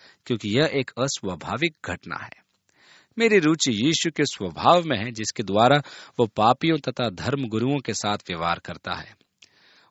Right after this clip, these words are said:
उदाहरण के लिए, यूहन्ना रचित सुसमाचार, उसके आठवें अध्याय की सातवीं आयत में हम देखते हैं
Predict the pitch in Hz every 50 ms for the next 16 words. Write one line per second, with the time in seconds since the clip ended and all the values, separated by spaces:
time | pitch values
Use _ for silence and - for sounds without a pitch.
0 | - 202 175 156 131 135 123 110 101 95 - 85 78 80 - - 139 139 160 160
1 | 156 180 180 170 147 143 131 151 127 - - 156 151 - - 120 98 90 - -
2 | 104 127 143 143 - - 160 147 151 165 170 - - - 160 135 117 98 92 131
3 | 143 147 - 160 143 - - 143 147 151 - - 143 117 104 117 143 147 147 143
4 | 127 110 98 92 85 110 139 - _ - 113 85 92 123 160